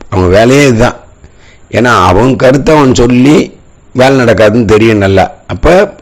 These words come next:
பிற தெய்வங்களை நாம் திட்டினா அவன் பெரிய ஆளுன்னு நினைச்சுக்கிறது. அவன் திட்ட திட்ட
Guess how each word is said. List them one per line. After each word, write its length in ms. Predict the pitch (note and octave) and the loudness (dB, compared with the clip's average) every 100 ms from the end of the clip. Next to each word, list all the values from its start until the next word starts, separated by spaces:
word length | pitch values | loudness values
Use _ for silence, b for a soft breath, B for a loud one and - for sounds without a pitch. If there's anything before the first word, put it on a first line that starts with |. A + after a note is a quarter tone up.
| - | -4
பிற 240 | G2+ A2+ | 0 0
தெய்வங்களை 600 | G2 G2 B2 C#3 C3+ B2+ F#2+ | 0 -2 0 0 0 -2 -4
நாம் 380 | G2+ A2+ G2+ E2+ | -8 -6 -6 -4
திட்டினா 460 | F#2+ G#2 G#2+ G#2 G4+ - B B | -4 -2 -2 -2 -6 -14 B B
அவன் 420 | B A#2+ C3 C#3+ B2 | B -2 0 0 0
பெரிய 340 | A2+ A#2+ G#2+ | 0 2 2
ஆளுன்னு 320 | G#2+ G#2+ G2 | 0 -2 -2
நினைச்சுக்கிறது. 340 | - F2 D#2 D#2 - - B B B B - | -2 -4 -6 -6 -14 -20 B B B B -10
அவன் 240 | G2+ F2+ | -4 -4
திட்ட 320 | D#2 D#2 - F#2+ | -4 -4 -2 -2
திட்ட 580 | G2 - B2+ F3 - | -2 -2 0 2 0